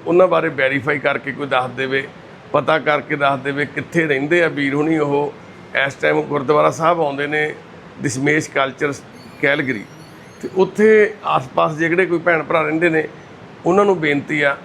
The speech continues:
ਵੀ ਤੁਸੀਂ ਥੋੜ੍ਹਾ ਜਿਹਾ ਟਰੈਕ ਕਰਕੇ ਜੇ ਜਾਣਦੇ ਹੋ, ਇਹਨਾਂ ਵੀਰਾਂ ਦੀਆਂ ਅਸੀਂ ਫੋਟੋਆਂ ਵੀ ਲਾਈਆਂ ਉੱਪਰ, ਜਿਹੜੀਆਂ ਤਸਵੀਰਾਂ ਸਾਡੇ ਕੋਲੇ ਉਪਲਬਧ ਸੀਗੀਆਂ, ਪੁਰਾਣੀਆਂ ਤਸਵੀਰਾਂ ਮਾਤਾ ਜੀ ਕੋਲੇ ਸੀਗੀਆਂ, ਉਹ ਫੋਟੋਆਂ ਵੀ ਅਸੀਂ ਲਾਈਆਂ ਵਾ।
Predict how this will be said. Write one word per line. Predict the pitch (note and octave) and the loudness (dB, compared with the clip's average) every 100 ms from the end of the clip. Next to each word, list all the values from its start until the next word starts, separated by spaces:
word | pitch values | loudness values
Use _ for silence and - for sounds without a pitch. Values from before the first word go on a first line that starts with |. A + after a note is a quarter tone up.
| - - - | -18 -20 -6
ਵੀ | D3 | -6
ਤੁਸੀਂ | - C#3+ F3 | -2 2 4
ਥੋੜ੍ਹਾ | D#3 F3 | 4 4
ਜਿਹਾ | F#3 | 4
ਟਰੈਕ | - D#3 D3 D3+ | 4 2 2 0
ਕਰਕੇ | D3 D3+ D#3 D3+ - - - - - A2+ | -2 0 0 0 -6 -20 -20 -20 -16 0
ਜੇ | D#3 | 0
ਜਾਣਦੇ | B2+ C#3 C#3 D3+ D#3+ | 2 2 2 2 4
ਹੋ, | F3+ F3+ - - D#3+ | 4 2 -4 -6 0
ਇਹਨਾਂ | E3+ | 2
ਵੀਰਾਂ | E3+ D3+ D3+ | 2 0 2
ਦੀਆਂ | D#3+ D#3+ | 2 2
ਅਸੀਂ | D#3+ | 0
ਫੋਟੋਆਂ | A#2+ C#3 E3+ | -2 0 2
ਵੀ | F3+ F3 | 2 2
ਲਾਈਆਂ | D3 D3 D3 | 2 0 -2
ਉੱਪਰ, | C#3 D3+ - - - - - - | -2 -4 -6 -10 -20 -20 -20 -6
ਜਿਹੜੀਆਂ | C3 D3+ | 0 0
ਤਸਵੀਰਾਂ | D3 B2+ C3+ C#3 | 0 -2 0 0
ਸਾਡੇ | C#3 C3 C3+ | 0 -2 -2
ਕੋਲੇ | C#3 C#3+ | 0 0
ਉਪਲਬਧ | C3 C3 C#3+ D3+ | 0 -2 -2 -4
ਸੀਗੀਆਂ, | A#2+ C#3 D#3+ D#3 | -6 -4 -2 -2
ਪੁਰਾਣੀਆਂ | C#3 C3+ C3+ C#3 | 0 -2 -2 -8
ਤਸਵੀਰਾਂ | C3+ C3 C3+ C#3 | -8 -6 -2 0
ਮਾਤਾ | C3+ B2+ C3+ | 0 -2 -2
ਜੀ | C#3 | -4
ਕੋਲੇ | C3 C#3 | -6 -6
ਸੀਗੀਆਂ, | A#2+ C#3 D3+ D#3+ D#3 - - - - - | -6 -6 0 0 0 -10 -20 -20 -20 -10
ਉਹ | C#3 | -8
ਫੋਟੋਆਂ | A#2 C#3+ E3+ F3 | -4 0 4 4
ਵੀ | D#3+ | 2
ਅਸੀਂ | C#3+ | -2
ਲਾਈਆਂ | C#3+ C3 C3+ C3+ | -2 -2 0 -2
ਵਾ। | C#3 | -2